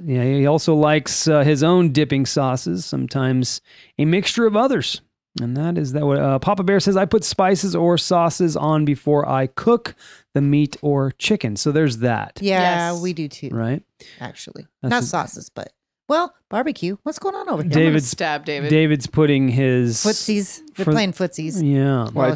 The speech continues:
Speaker 4: I, I touched my, my foot on her leg. She moved away, so then I was starting to mess with her about it.
Speaker 1: Mm, I see.
Speaker 3: And then I was
Speaker 1: And
Speaker 3: gonna
Speaker 1: she's gonna
Speaker 3: stab him.
Speaker 1: stab him. <laughs> Uh, by the way, we are doing video of this, not live. We used to try to do it live, but, uh, it just was overloading everything. So,
Speaker 3: Mm-hmm.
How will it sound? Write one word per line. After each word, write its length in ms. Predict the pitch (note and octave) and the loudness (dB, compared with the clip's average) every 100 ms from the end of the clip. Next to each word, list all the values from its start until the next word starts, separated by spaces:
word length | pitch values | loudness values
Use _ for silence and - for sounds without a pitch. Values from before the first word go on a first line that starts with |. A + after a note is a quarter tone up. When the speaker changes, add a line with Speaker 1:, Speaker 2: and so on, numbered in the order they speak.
| - | -2
Speaker 4:
I, 80 | C#3+ | -4
I 20 | |
touched 320 | C3+ D#3+ - | 0 -2 0
my, 160 | C3+ B2 - | 0 -2 -4
my 180 | A2+ | -6
foot 240 | A2+ C3+ A#2 | -4 -2 -2
on 100 | G#2+ | -2
her 100 | F2+ | -2
leg. 260 | A2 A2 | -2 -2
She 140 | - A2 | -4 -6
moved 220 | G#2+ G2+ | -6 -4
away, 200 | A#2 A#2 | -2 -2
so 160 | - A2+ | -6 -6
then 160 | A2+ | -6
I 60 | G#2+ | -4
was 120 | A2 | -6
starting 220 | - G2+ | -6 -6
to 60 | G#2 | -6
mess 240 | G2 G#2+ | -8 -8
with 100 | - - | -10 -10
her 100 | F2 | -6
about 240 | C3+ - | -6 -6
it. 180 | G3 D3+ | -8 -6
Speaker 1:
Mm, 100 | A#2 | -6
I 40 | |
see. 300 | G#2+ B2 B2 G3 | -6 -6 -6 -6
Speaker 3:
And 120 | F#3+ | -6
then 100 | F3+ | -4
I 40 | |
was 100 | F#3 | -4
Speaker 1:
And 60 | G3 | -4
Speaker 3:
gonna 100 | F#3 | -6
Speaker 1:
she's 60 | D3+ | -4
gonna 200 | G#3 G#3+ | -4 -4
Speaker 3:
stab 480 | E3+ - A2+ A#2 B2 | -8 -4 -2 -2 -4
him. 140 | G#2+ - - - | -8 -12 -20 -4
Speaker 1:
stab 120 | E4 - | -4 -2
him. 60 | - | -2
<laughs> 60 | |
Uh, 140 | - D3 | 0 2
by 160 | F3 | 4
the 60 | G#3 | 4
way, 100 | G#3 | 4
we 180 | G3 G3+ | 4 4
are 240 | F#3+ A3+ | 4 4
doing 460 | F#3+ G3+ G#3 G3+ E3 | 2 2 4 2 0
video 640 | C3 C#3+ F#3 F3+ D3+ C3+ | 0 2 4 4 4 4
of 320 | C#3 B2+ A2+ | 2 0 -2
this, 240 | A2+ A#2+ A#2+ | -2 -4 0
not 200 | F#3 G3+ | 0 2
live. 420 | D#3+ B2+ A#2 A#2 | 2 2 0 0
We 80 | C#3 | 2
used 220 | E3+ F3 | 2 0
to 80 | D#3+ | -2
try 240 | - D3 | 0 0
to 80 | C#3+ | 2
do 120 | C#3 | 2
it 80 | C#3 | 2
live, 380 | C3+ B2+ C3 A#2 | 2 0 0 0
but, 300 | B2 A#2 - | 0 0 -2
uh, 260 | B2 A#2 B2 | 0 0 0
it 160 | C#3+ C3 | -2 0
just 280 | F3 - - | 0 0 0
was 220 | C3+ B2+ | 0 0
overloading 800 | C3+ C#3+ C3+ B2 A2+ A2+ A2 A2+ | 0 2 2 2 2 0 -2 -4
everything. 560 | A2+ A2 G2+ A2 G#2 | -4 -4 -4 -6 -10
So, 240 | A2 C#3 A#2+ | -4 -2 -2
Speaker 3:
Mm-hmm. 220 | F3 | -4